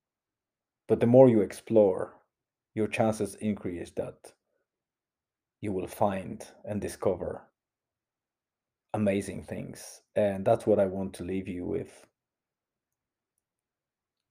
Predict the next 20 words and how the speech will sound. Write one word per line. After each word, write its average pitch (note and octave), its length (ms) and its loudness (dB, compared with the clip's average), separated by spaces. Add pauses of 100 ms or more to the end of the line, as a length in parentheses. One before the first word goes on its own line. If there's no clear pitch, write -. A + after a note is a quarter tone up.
(300)
by G2 100 0
wrapping F#2+ 440 -2
up F#2 240 -8 (360)
this G2+ 260 -2
episode, F2+ 480 -6
which A#2+ 160 0
is - 140 -8
twenty-seven G2+ 720 0
minutes G2 320 -6
already. F#2+ 480 -4 (1080)
If A2+ 140 0
you're B2+ 140 10
still A#2+ 260 4
with A2 220 6
me, A2+ 300 2 (160)
thank G#2 220 -6
you G#2 60 -8
very G2+ 160 4
much G2+ 260 -2
for F2 380 -6